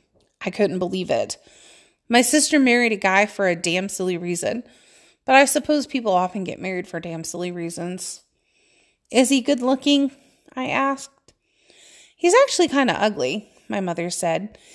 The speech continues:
"He has this hook nose and his eyes are way different sizes." Damn,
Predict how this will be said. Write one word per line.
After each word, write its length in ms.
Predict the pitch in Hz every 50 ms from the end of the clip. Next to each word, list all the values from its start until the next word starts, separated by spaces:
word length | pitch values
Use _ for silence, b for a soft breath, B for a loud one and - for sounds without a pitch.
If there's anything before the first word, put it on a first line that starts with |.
| B B B B
"He 160 | _ 277 294
has 260 | 262 262 339 370 370 -
this 260 | 403 349 - - -
hook 260 | - - - - -
nose 280 | 208 185 180 180 185 196
and 140 | 185 190
his 180 | 185 214 202 -
eyes 320 | - - 214 240 277 247
are 100 | 208 185
way 300 | 170 175 180 180 220 247
different 380 | 240 - 196 - - 202 - -
sizes." 680 | - - 160 185 185 180 175 - 101 - - - - - B B B B B B B B B B B B B B B B B B B B B B B B B B _
Damn, 440 | - 320 370 403 415 427 427 415 403